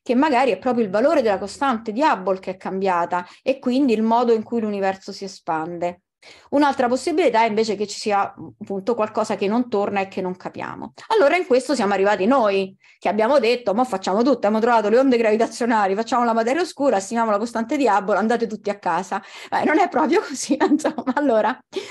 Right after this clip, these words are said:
arriviamo noi, ma anche noi possiamo stimare la costante di Hubble.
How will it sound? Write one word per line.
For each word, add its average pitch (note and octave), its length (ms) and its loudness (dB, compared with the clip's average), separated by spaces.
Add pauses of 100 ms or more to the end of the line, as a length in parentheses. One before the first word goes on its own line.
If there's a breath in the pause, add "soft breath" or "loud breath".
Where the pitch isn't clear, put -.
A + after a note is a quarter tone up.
(120)
arriviamo E4 480 4
noi, C4+ 440 2 (300 loud breath)
ma F#4 180 2
anche F#4 260 2
noi F#4+ 200 2
possiamo A3 340 -2
stimare A3+ 360 -2
la A#3 80 -2
costante G3+ 420 -6
di G3 100 -6
Hubble. F#3+ 440 -4